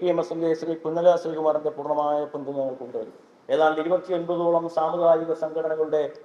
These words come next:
പൂർണ്ണമായ പിന്തുണ ഞങ്ങൾക്കുണ്ട്. അപ്പൊ അങ്ങനെ എല്ലാ സാമുദായിക സാംസ്കാരിക സംഘടനകളുടെയും പിന്തുണയോടുകൂടിയാണ് ഞങ്ങൾ മുന്നോട്ട് പോകുന്നത്. അവർ ഞങ്ങൾക്ക് പിന്തുണ നൽകുന്നത് ദേവസ്വം ബോർഡിനോട് സ്നേഹമുള്ളതുകൊണ്ടല്ല,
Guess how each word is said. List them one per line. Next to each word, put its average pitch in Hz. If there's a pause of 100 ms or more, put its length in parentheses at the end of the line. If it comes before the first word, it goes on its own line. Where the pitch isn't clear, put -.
പൂർണ്ണമായ 147 (140)
പിന്തുണ 135
ഞങ്ങൾക്കുണ്ട്. 120 (1200)
അപ്പൊ 214
അങ്ങനെ 302
എല്ലാ 302 (280)
സാമുദായിക 285 (420)
സാംസ്കാരിക 254 (100)
സംഘടനകളുടെയും 240
പിന്തുണയോടുകൂടിയാണ് 208 (280)
ഞങ്ങൾ 147
മുന്നോട്ട് 135
പോകുന്നത്. 117 (720)
അവർ 156 (100)
ഞങ്ങൾക്ക് 175
പിന്തുണ 160 (100)
നൽകുന്നത് 175 (1900)
ദേവസ്വം 156
ബോർഡിനോട് 175
സ്നേഹമുള്ളതുകൊണ്ടല്ല, 165